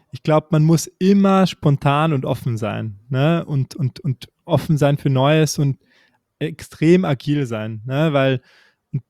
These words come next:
das ist halt, da muss man halt dann schnell sein, ne? Wenn man merkt, pff, das, was ich grad mach, macht ja gar keinen Sinn, ne? Weil es, es, keine Ahnung, ich, z-, zum Beispiel jetzt bei mir gerade, ne? So, ich will gründen, ne?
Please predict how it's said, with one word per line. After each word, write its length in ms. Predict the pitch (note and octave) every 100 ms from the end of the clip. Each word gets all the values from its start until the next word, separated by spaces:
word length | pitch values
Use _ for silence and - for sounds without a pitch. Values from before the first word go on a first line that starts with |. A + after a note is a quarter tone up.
| -
das 220 | D3+ -
ist 140 | D#3 E3
halt, 200 | D#3 C#3+ -
da 100 | D3+
muss 240 | E3 D#3
man 140 | F3 D#3
halt 160 | C#3+
dann 120 | D3
schnell 300 | C#3 C#3+ C3
sein, 260 | A#2+ A2+ A2+
ne? 200 | C3 D#3+
Wenn 120 | D3
man 160 | C#3+ C#3
merkt, 560 | C#3+ D3+ D#3 - _ - -
pff, 80 | - - -
das, 180 | C3
was 200 | D3 -
ich 160 | C3+ -
grad 300 | C#3 C3 -
mach, 260 | C3+ D3+ -
macht 240 | C#3 -
ja 80 | C3
gar 160 | C#3+
keinen 260 | C#3+ C3 B2
Sinn, 380 | C3+ D#3+ G3 F3
ne? 320 | C3 D#3 F#3 _ _ _ _
Weil 480 | B2+ C3 C#3 D#3+ E3
es, 360 | C#3+ - - - F#4+
es, 360 | - - - _ _ _ -
keine 240 | - C3+
Ahnung, 280 | C#3 C#3+ A#2
ich, 180 | C3+ - _ _ _ _ _ -
z-, 120 | - - E3
zum 120 | -
Beispiel 220 | D#3+ - D#3
jetzt 140 | -
bei 80 | D3
mir 180 | D#3+ C#3
gerade, 340 | A2+ G#2+ A2+
ne? 220 | C3+ E3+
So, 260 | C#3 C#3 C3 - _ -
ich 120 | -
will 140 | D#3
gründen, 440 | D3+ C#3+ D#3 - A2+
ne? 320 | B2 E3